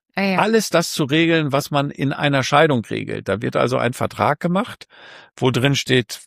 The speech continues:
Speaker 2: wir verständigen uns über einen Zugewinn.
Speaker 1: Mhm.
Speaker 2: Wir verständigen uns über mögliche Altersversorgungen. Wir verständigen uns
Speaker 1: Und ihr
Speaker 2: über
Speaker 1: könnt dann auch schon sagen, und das ist hier schätzungsweise euer Zugewinn?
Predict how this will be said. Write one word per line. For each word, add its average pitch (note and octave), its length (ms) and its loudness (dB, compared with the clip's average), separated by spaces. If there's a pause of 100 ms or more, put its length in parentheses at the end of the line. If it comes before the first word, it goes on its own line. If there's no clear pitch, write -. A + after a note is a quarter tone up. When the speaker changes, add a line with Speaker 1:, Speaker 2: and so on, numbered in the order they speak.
(580)
Speaker 2:
wir C#3 440 0 (200)
verständigen D3+ 760 2 (280)
uns C#3+ 340 0
über B2+ 240 2
einen B2+ 160 2
Zugewinn. A#2 540 -2 (260)
Speaker 1:
Mhm. F#3+ 380 0 (400)
Speaker 2:
Wir B2 140 -2
verständigen D3 680 2
uns C#3 480 -2
über B2+ 320 2
mögliche C3 440 0
Altersversorgungen. A2 1040 -2
Wir A2 140 -4
verständigen D3 680 -2
uns D#3 140 -2
Speaker 1:
Und A3 100 -2
ihr A3 100 4
Speaker 2:
über B3+ 100 -2
Speaker 1:
könnt A#3 140 2
dann A3 80 2
auch F#3+ 120 4
schon G3+ 180 -4
sagen, F3+ 320 2
und E3+ 140 0
das F3 160 0
ist - 180 -10
hier E3+ 260 0
schätzungsweise F3 600 -4
euer E3+ 240 -2
Zugewinn? B3+ 420 -6